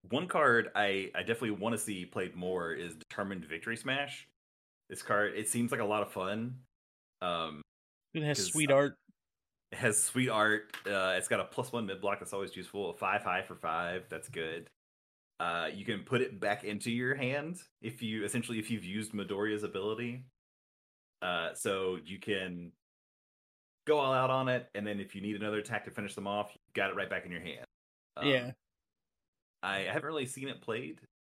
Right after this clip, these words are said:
Speaker 1: uh, so I, that's a card I'd like to see played more. Um,
Speaker 2: Yeah, I mean, I, I think if you're playing it, you're kinda just playing it as a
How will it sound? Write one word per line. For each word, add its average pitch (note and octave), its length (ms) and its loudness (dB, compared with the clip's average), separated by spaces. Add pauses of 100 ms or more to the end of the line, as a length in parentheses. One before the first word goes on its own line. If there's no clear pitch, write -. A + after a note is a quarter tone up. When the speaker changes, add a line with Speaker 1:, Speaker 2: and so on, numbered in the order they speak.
Speaker 1:
uh, E2 340 -4 (100)
so F2 280 -4
I, D#2+ 260 0 (180)
that's G2+ 200 -4
a F#2 100 -4
card F2 240 -2
I'd E2+ 180 -4
like E2 200 -4
to D#2+ 80 -14
see D#2+ 220 -10 (420)
played D#2+ 240 -10 (120)
more. C#2 320 -10 (960)
Um, D#2+ 460 -6 (360)
Speaker 2:
Yeah, F3+ 320 10
I E3+ 40 8
mean, E3+ 220 8
I, D3+ 200 6 (380)
I D#3+ 100 4
think G#3 220 0
if E3 80 -10
you're D3 80 4
playing D3 340 6
it, C3 180 0
you're C3 160 -2 (220)
kinda C#3+ 240 6
just C3 180 -4
playing C#3 220 6
it C3+ 60 4
as C3+ 140 0
a B2+ 220 2